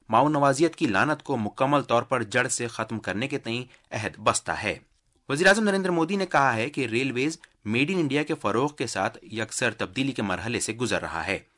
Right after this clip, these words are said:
उन्होंने कहा कि मेट्रो और रेलवेज के लिए जदीद किस्म के कोचेज तैयार किए जा रहे हैं। जनाब मोदी वीडियो कॉन्फ्रेंसिंग के जरिए जम्मू कश्मीर, तेलंगाना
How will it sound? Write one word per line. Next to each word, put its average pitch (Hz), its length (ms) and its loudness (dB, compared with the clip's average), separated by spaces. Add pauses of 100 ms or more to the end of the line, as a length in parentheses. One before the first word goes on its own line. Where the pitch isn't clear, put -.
(140)
उन्होंने 92 240 -8
कहा 95 340 0 (340)
कि 135 80 0
मेट्रो 127 500 0
और 123 220 2
रेलवेज 117 360 2
के - 120 -6
लिए 135 200 0
जदीद 117 300 -4
किस्म 117 280 -6
के 117 100 -4
कोचेज 110 380 -6
तैयार 98 420 -2
किए 123 180 2
जा 90 180 0
रहे 85 220 -6
हैं। 90 260 -4 (340)
जनाब 101 240 2
मोदी 107 380 -4 (320)
वीडियो 135 220 0
कॉन्फ्रेंसिंग 135 520 -2
के 156 100 0
जरिए 98 300 -4
जम्मू 107 260 -4
कश्मीर, 117 460 -6
तेलंगाना 107 560 0